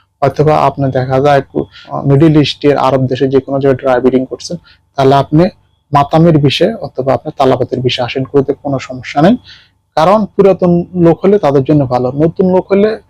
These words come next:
সমস্যাটা কোথায়? কারণ তারা আইন জানবে না, কানুন জানবে না, রোড চিনবে না, কথা জানবে না, ভাষা জানবে না।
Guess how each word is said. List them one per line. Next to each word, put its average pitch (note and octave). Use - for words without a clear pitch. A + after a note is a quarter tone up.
সমস্যাটা F3+
কোথায়? A#3
কারণ D#3+
তারা E3+
আইন E3
জানবে C#3
না, D3+
কানুন D3
জানবে C3+
না, C#3+
রোড C#3+
চিনবে D3+
না, D#3
কথা -
জানবে D#3+
না, F3
ভাষা -
জানবে B2+
না। A2+